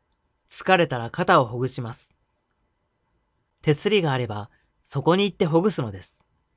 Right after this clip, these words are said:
眠気を感じても、トイレに行って五分だけいれば、眠気が逃げていきます。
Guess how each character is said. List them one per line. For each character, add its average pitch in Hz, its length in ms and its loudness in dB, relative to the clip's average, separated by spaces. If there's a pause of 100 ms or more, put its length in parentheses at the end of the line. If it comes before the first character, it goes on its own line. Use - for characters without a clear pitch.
(840)
眠 151 280 4
気 196 100 4
を 156 120 4
感 143 200 2
じ 135 120 -4
て 143 100 2
も、 117 280 -4 (520)
ト 196 160 4
イ 208 40 6
レ 175 120 6
に 139 80 2
行 123 100 -6
っ - 20 -20
て 135 120 -2
五 131 120 -2
分 175 220 0
だ 180 140 -2
け 175 100 -2
い 170 60 2
れ 170 100 4
ば、 120 260 -6 (840)
眠 143 260 2
気 180 160 0
が 151 100 0
逃 156 120 0
げ 180 120 6
て 139 100 -6
い 107 60 -12
き - 140 -18
ま 95 120 -16
す。 - 240 -20